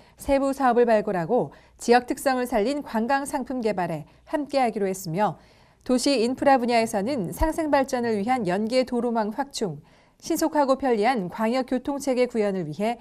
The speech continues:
공동 협력하기로 뜻을 모았습니다.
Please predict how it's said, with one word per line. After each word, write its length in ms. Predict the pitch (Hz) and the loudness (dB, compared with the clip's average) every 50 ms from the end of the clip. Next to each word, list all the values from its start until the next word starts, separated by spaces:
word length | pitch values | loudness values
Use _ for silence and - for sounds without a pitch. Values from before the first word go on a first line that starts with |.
| - - - - _ _ | -10 -20 -20 -20 _ _
공동 420 | - 226 226 214 220 247 254 262 | -2 0 0 0 0 -2 -4 -4
협력하기로 720 | - 320 311 294 294 302 285 - 254 202 170 170 185 233 | -4 -4 -4 0 0 0 0 0 -4 -4 -4 -2 -2 -2
뜻을 340 | 247 - 285 - - 277 254 | -2 -2 -6 -4 -4 -4 -2
모았습니다. 600 | 196 175 180 185 180 - - 160 147 139 143 143 | -2 -2 -4 -4 -6 -8 -12 -12 -14 -12 -16 -18